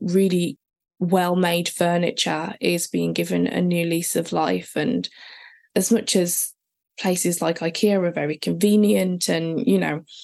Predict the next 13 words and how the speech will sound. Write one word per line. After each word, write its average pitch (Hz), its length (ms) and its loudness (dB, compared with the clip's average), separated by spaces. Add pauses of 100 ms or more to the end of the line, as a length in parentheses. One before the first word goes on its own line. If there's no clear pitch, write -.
(140)
very 233 220 2
cost-effective 202 720 0
as 175 160 0
well, 175 440 0 (400)
and 185 140 0
I 185 120 0
feel 180 260 2
like 165 260 -2
it - 140 -6
definitely 180 560 0
has 170 260 -2
its - 160 0
place, - 800 -2